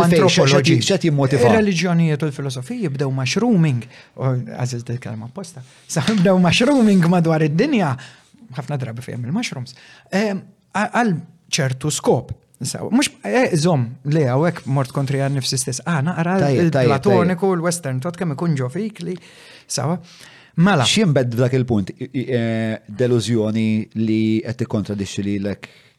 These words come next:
Speaker 1: innifsek u għal daqstant dak li kont qed tgħid jista'
Speaker 2: Le.
Speaker 1: jkun mhux minnu?
Speaker 2: Le, u ninduna kif anka jien li naħsibha b'ċertu mod, meta niġi biex nesprimi ruħi,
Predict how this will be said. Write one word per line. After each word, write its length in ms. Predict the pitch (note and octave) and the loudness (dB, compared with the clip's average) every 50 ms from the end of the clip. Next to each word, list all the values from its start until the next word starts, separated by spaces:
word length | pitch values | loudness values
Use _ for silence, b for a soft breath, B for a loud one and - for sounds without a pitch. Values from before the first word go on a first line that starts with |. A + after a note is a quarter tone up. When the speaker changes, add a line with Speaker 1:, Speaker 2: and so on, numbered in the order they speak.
| B _ | B _
Speaker 1:
innifsek 480 | A2+ A2 A2 A2 A2 - - B2+ A#2+ - | -6 -4 -2 -2 -2 -2 -2 -4 -2 0
u 120 | C#3 C3 C3 | 2 2 4
għal 220 | B2 B2 B2 A#2 | 4 2 0 0
daqstant 640 | A#2 C3+ - - - - - A#2+ A2+ A2+ A2 G2+ - | -2 -4 -4 -6 -6 -4 -4 -2 -2 -2 -4 -4 -4
dak 200 | A#2 A2+ A2 - | -6 -6 -4 -6
li 100 | B2 A#2 | -8 -6
kont 260 | A#2 B2 A#2 A2 A2 G2+ | -6 -4 -6 -6 -6 -6
qed 220 | - A#2 B2+ - | -8 -8 -8 -6
tgħid 300 | - A2+ G#2+ G#2 G#2 G2+ - B B B B B B B B B B B B B | -6 -4 -4 -4 -4 -6 -8 B B B B B B B B B B B B B
jista' 280 | A2+ G#2+ - F3+ G#2+ G#2 | -8 -6 -4 -4 -4 -4
Speaker 2:
Le. 60 | C#3 | -2
Speaker 1:
jkun 140 | B2 A2+ A2 | -2 -2 -2
mhux 200 | G#2 G#2 - - | -2 -4 -4 -4
minnu? 340 | G#2 F2 E2+ G2+ A#2 C3 B2+ - - - _ _ _ _ _ _ _ _ - - - - | -6 -4 -4 -2 -2 -2 -4 -6 -10 -20 _ _ _ _ _ _ _ _ -20 -18 -12 -8
Speaker 2:
Le, 460 | F3+ G#3 A#3+ C4+ G#3+ C3+ A#2+ A2+ - - | -6 -4 -2 -2 -2 -2 -2 -4 -4 -4
u 80 | - A#3 | -2 0
ninduna 600 | G3+ D3 C3+ C3 F3+ A3 A3+ A3+ A3+ B3 B3+ A#3+ | 0 0 0 0 2 2 2 2 0 -2 -2 -4
kif 220 | - - F#3 E3+ E3+ - | -4 -4 -6 -6 -8 -6
anka 340 | - F#3 A3+ A3+ G3+ - D#3+ | -4 -2 0 0 0 0 0
jien 320 | C#3+ C3+ B2+ A#2+ A#2 A#2 A2 B B B B B B B | 2 2 2 0 0 -4 -6 B B B B B B B
li 380 | - B2+ C3+ C#3 C3 C3 C3+ - | -4 -2 0 2 2 2 2 2
naħsibha 520 | C#3+ D3 C3 - - - - C3 C3 C3 | 0 -2 -2 -2 -2 -2 0 0 0 0
b'ċertu 480 | C3 - - - B2+ B2 A#2+ B2 D#3+ D3 | -2 -2 -2 0 0 0 0 0 0 0
mod, 300 | D3 C3+ A#2 C3 - - | 2 2 0 -2 -2 -2
meta 180 | G3+ G3+ F#3+ | -2 0 2
niġi 220 | E3+ D#3+ C#3+ D3+ C#3+ | 2 2 2 0 0
biex 160 | D3 C#3+ - | -2 -2 -2
nesprimi 540 | D3+ C#3+ C#3 - - - C#3+ C#3 C3+ C#3 C#3+ D3+ | 0 -2 -2 -2 -2 -2 -2 0 0 0 0 0
ruħi, 420 | D3 A#2+ A#2 A2+ A#2+ C3 F3 | 0 -2 -2 -2 -2 -2 -4